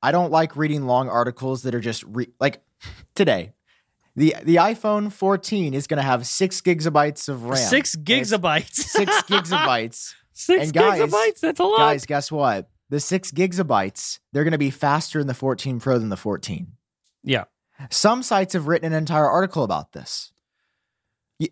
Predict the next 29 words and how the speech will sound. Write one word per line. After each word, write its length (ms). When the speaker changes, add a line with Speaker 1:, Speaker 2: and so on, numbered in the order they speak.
Speaker 1:
there's 320
nothing 300
else 240
to 120
know 400
Speaker 2:
Same. 220
Speaker 1:
other 200
than 140
it's 180
slightly 420
Speaker 2:
I, 40
Speaker 1:
faster 380
Speaker 2:
I'm 80
Speaker 1:
and 40
more 140
Speaker 2:
gonna 40
make 100
a 40
Speaker 1:
efficient. 280
Speaker 2:
wh-, 40
I 60
have 220
to 80
make 140
a 80
whole 140
video 300
about 300
it. 40